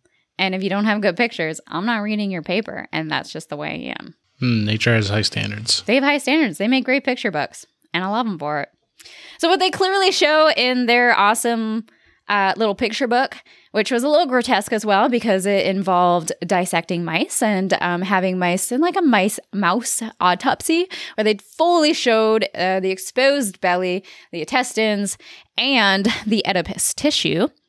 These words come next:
Speaker 1: which Oedipus is just, like, a word for fat. So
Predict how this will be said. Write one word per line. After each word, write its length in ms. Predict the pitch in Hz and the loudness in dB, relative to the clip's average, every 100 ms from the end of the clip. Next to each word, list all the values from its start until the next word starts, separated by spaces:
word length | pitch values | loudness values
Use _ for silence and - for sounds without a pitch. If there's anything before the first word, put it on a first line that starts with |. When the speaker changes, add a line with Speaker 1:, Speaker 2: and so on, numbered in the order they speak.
| _ | _
Speaker 1:
which 160 | 185 - | -12 -8
Oedipus 400 | 175 180 185 170 | -6 -4 -4 -4
is 120 | 175 - | -6 -8
just, 200 | 185 - | -8 -6
like, 160 | 180 | -4
a 40 | 208 | -2
word 240 | 170 156 | -2 -4
for 120 | - | -8
fat. 400 | - - 156 262 - - _ _ _ _ _ | -6 -4 -2 -4 -6 -20 _ _ _ _ _
So 260 | - 302 | 0 0